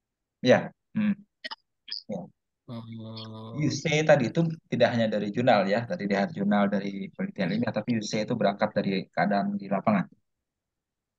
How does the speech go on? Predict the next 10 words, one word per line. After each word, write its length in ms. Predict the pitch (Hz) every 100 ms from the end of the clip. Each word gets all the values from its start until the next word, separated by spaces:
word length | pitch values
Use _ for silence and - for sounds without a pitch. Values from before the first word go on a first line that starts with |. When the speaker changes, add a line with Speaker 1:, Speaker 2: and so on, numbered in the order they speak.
| _ _ -
Speaker 2:
Ya, 240 | 139 123 113
ya, 220 | 120 117
ya, 200 | 113 110
ya. 180 | 113 113 120 _
Speaker 1:
Ya, 100 | 185 90
berangkat 300 | 98 98 95
di 80 | 95
lapangan 400 | 92 - 104 98
seperti 300 | - - 95
apa. 240 | 95 -